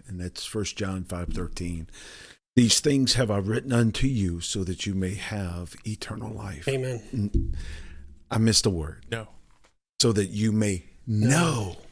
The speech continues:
Speaker 1: that you have eternal life." If you're sitting there today and you're listening to this and you were asked the question, "Do you know for certainty you're going to heaven?" And you would say,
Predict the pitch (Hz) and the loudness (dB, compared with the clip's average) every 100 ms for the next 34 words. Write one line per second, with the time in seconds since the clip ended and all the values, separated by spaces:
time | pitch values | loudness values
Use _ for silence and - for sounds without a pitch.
0 | - _ - 95 110 101 98 90 90 - | -20 _ -6 -2 6 8 8 2 -2 -4
1 | 95 92 98 92 104 113 139 - 147 - | -6 -4 -4 -4 -4 0 0 0 -2 -2
2 | 113 117 110 - 104 104 107 104 101 95 | 2 2 0 -2 -2 0 0 0 -2 -4
3 | - - - - 117 113 120 113 117 107 | -10 -12 -12 2 6 8 6 4 4 2
4 | 104 113 104 104 107 120 110 104 - - | 4 2 2 0 2 2 2 -2 -8 -20
5 | - 110 107 110 107 - 104 - 127 - | -2 2 4 4 0 -2 -6 0 0 2
6 | - 76 - - - - _ _ _ - | -2 -6 -10 -18 -20 -20 _ _ _ 2
7 | 110 117 117 - 104 - 120 107 104 90 | 6 6 4 2 -2 2 2 2 -2 -2
8 | 92 85 87 _ - 117 95 101 98 87 | -4 -6 -10 _ -6 -4 -2 0 0 0
9 | 113 101 92 92 98 95 92 - 107 90 | 0 0 0 0 -2 -2 -2 0 0 -2
10 | 87 82 | -2 -6